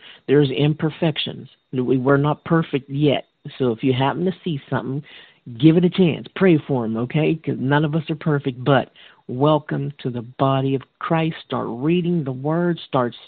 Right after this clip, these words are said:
studying about Him. It's never too late. To, look, if you accepted Him right now, and, uh, let's say it's, I got quarter to eleven E S T, Pennsylvania, Pittsburgh, Pennsylvania time, okay?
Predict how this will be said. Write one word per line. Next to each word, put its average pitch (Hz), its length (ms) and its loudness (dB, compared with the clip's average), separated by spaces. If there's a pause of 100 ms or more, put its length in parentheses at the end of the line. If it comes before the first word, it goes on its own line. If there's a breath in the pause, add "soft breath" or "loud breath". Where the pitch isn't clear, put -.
studying 165 380 0
about 165 380 2
Him. 175 280 0 (300 loud breath)
It's 123 200 -4
never 151 460 -2
too 180 280 -6
late. 165 420 0
To, 120 240 -4
look, 180 300 0 (100)
if 135 200 2
you 220 300 -2
accepted 156 480 -2
Him 131 180 -2
right 156 280 -2
now, 135 360 -4 (680 loud breath)
and, 147 460 0
uh, 127 240 -2
let's 143 260 -6
say 151 140 2
it's, 139 100 -2 (100)
I 135 100 0
got 131 160 -2
quarter 151 320 -2
to - 140 -6
eleven 131 360 -2
E 131 160 -2
S 127 80 -4 (140)
T, 123 280 -6 (140)
Pennsylvania, 135 540 -2
Pittsburgh, 147 420 -4
Pennsylvania 127 380 -4
time, 113 300 -8
okay? 123 260 -6